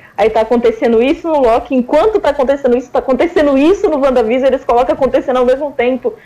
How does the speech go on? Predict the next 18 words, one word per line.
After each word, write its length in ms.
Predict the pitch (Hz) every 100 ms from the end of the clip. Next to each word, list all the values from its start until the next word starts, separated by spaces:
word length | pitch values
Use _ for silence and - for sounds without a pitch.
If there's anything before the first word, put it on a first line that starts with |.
| - _ -
Meu 180 | 247
Deus, 220 | 226 214 226
eu 100 | 208
já 120 | 208
tô 120 | 233
ficando 240 | 233 226
doidinho 480 | 220 240 254 254 233
com 100 | 254
essas 180 | - 214
<laughs> 0 |
coisas. 320 | 220 196 403
Aí 180 | 202 214
agora 280 | 226 220 233
vai 160 | 254 247
lançar 340 | 247 240 240
a 60 | 302
série 540 | - 240 277 285
e 40 | 269